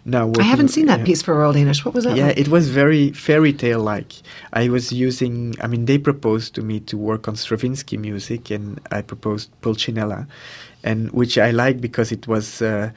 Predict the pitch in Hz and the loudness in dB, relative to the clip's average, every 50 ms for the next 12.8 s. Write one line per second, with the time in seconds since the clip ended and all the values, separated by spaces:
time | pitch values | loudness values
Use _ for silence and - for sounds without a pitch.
0 | - - - - - _ _ _ _ _ _ - - 131 120 120 120 113 113 - | -16 -20 -20 -20 -20 _ _ _ _ _ _ -4 -2 -2 0 0 -2 -4 -4 -8
1 | - - - - - _ - 117 - 123 120 - - - 135 127 131 127 117 110 | -16 -18 -20 -20 -18 _ -8 -4 -2 -2 -4 -2 0 0 0 0 0 -2 0 0
2 | 104 107 120 123 - - - - 127 123 135 135 135 131 131 - - 123 120 123 | 0 0 -2 -4 -8 -14 -10 -6 -4 0 0 2 2 0 0 -2 -2 -2 -2 0
3 | 123 - 143 143 143 - 147 135 127 123 123 123 120 113 113 127 131 139 139 139 | 2 2 2 2 2 0 0 0 0 0 -2 -2 -2 -2 0 2 4 4 2 2
4 | - 131 123 120 123 117 - - 117 120 120 - - 107 - - 104 104 104 - | 0 -4 -2 -2 -2 -4 -4 -4 -4 -4 -4 -6 -10 -10 -6 -4 -4 -4 -4 -6
5 | - 113 113 - 107 107 110 113 110 113 107 107 - - 120 107 - - - - | -6 -4 -2 -2 -4 -2 -4 -6 -8 -8 -8 -8 -4 -4 -4 -4 -4 -8 -14 -14
6 | - _ - - 101 - - - - - - 107 107 101 101 - - 104 104 113 | -14 _ -10 -10 -8 -8 -10 -10 -12 -10 -8 -8 -6 -6 -6 -6 -8 -8 -8 -8
7 | 107 113 117 113 107 104 107 - 107 104 104 101 98 98 101 - _ _ - _ | -10 -8 -8 -8 -8 -8 -8 -8 -8 -8 -8 -8 -10 -12 -14 -18 _ _ -20 _
8 | _ _ _ _ _ _ _ _ _ _ _ _ - _ _ _ _ - 110 107 | _ _ _ _ _ _ _ _ _ _ _ _ -20 _ _ _ _ -10 -10 -8
9 | 101 117 110 117 123 110 110 - - 135 135 139 139 - 160 170 170 - - - | -6 -6 -2 0 0 0 0 0 0 0 0 0 0 -2 -2 -2 -4 -10 -18 -18
10 | - - - - - - 117 - - 123 120 120 104 107 107 107 - - - 113 | -18 -18 -16 -10 -4 -4 -2 2 2 2 2 2 2 2 2 2 0 -2 -6 -4
11 | 107 113 117 - - 117 113 - 110 110 107 107 104 113 113 110 110 110 104 104 | -2 -2 -2 0 -2 -4 -2 0 0 0 0 0 0 2 0 2 2 0 0 -2
12 | - - - 113 104 101 98 98 107 - - - - - 101 | -6 -12 -10 -8 -8 -6 -6 -8 -10 -12 -14 -16 -12 -10 -10